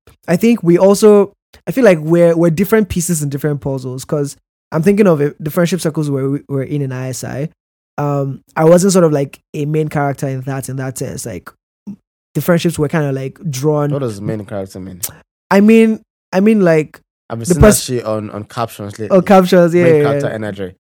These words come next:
Speaker 2: To be fair, to, to be fair, it's a nice caption, to be honest.
Speaker 1: Yeah. So essentially, it's just, it's the psychological thing where you center yourself in everything. Like, everything revolves around you, basically, and you speak about things from your perspective.
Speaker 2: Wait, that's not me.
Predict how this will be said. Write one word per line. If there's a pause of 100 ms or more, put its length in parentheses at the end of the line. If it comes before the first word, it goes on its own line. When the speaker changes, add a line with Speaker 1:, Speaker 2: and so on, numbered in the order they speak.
(180)
Speaker 2:
To
be
fair,
to,
to
be
fair,
it's
a
nice
caption,
to
be
honest.
Speaker 1:
Yeah.
So
essentially,
it's
just,
it's
the
psychological
thing
where
you
center
yourself
in
everything.
Like,
everything
revolves
around
you,
basically,
and
you
speak
about
things
from
your
perspective.
Speaker 2:
Wait,
that's
not
me.